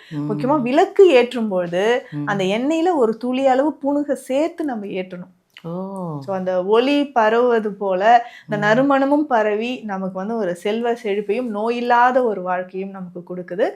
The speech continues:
Speaker 2: So,
Speaker 1: ம்.
Speaker 2: புனுகு அவ்வளவு மருத்துவ குணங்கள் நிறைந்தது. ஆன்மீக ரீதியாகவும் நம்ம இதை பயன்படுத்தலாம்.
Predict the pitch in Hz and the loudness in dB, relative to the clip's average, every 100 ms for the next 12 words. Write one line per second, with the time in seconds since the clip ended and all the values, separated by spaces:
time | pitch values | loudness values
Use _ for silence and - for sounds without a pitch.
0 | - - 147 196 151 269 320 349 370 240 | -10 -16 -10 -8 -2 0 2 2 0 0
1 | 311 - 311 330 320 233 208 233 233 220 | -4 -4 0 0 0 0 -2 -2 0 0
2 | 202 175 202 220 185 185 180 175 175 180 | -2 -4 -4 -4 -6 -8 -6 -8 -6 -6
3 | 175 - 196 202 196 202 180 175 175 214 | -8 -10 -8 -6 -8 -8 -8 -8 -10 -10
4 | 330 226 165 165 - 165 160 165 147 139 | -10 -8 -6 -6 -8 -12 -14 -16 -16 -16
5 | 135 - | -16 -18